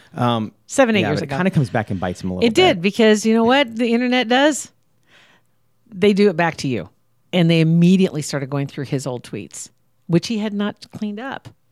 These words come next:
Speaker 2: And they found a lot, not just two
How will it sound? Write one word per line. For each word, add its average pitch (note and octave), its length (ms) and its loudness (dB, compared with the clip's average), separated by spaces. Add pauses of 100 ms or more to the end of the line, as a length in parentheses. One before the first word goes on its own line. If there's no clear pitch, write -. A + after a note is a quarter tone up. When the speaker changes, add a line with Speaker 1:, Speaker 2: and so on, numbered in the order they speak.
(760)
Speaker 2:
And E3+ 180 4
they F3+ 100 4
found C#3 480 -6
a C3+ 260 -10
lot, A#2 1000 -8 (140)
not B2+ 180 -6
just D3 240 -2
two - 260 -2